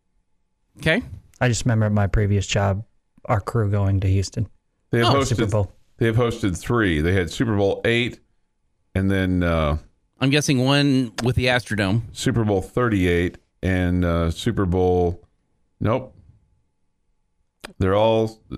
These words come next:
Speaker 3: it said spread out over two stadiums.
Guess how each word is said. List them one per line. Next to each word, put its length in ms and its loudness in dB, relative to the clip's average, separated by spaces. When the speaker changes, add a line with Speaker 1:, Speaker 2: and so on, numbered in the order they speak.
Speaker 3:
it 100 -2
said 180 -2
spread 280 0
out 140 2
over 200 0
two 260 -4
stadiums. 720 -2